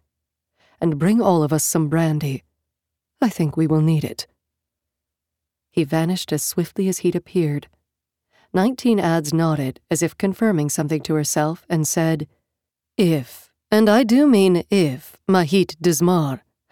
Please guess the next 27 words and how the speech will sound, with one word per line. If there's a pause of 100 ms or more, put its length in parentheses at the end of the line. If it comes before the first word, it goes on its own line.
(200)
I
am
to
bring
you
to
his
brilliance
in
this
time
of
absolute
unrest
and
uncertainty, (540)
risking
my
own
position
and
possibly
my
life
to
do
it,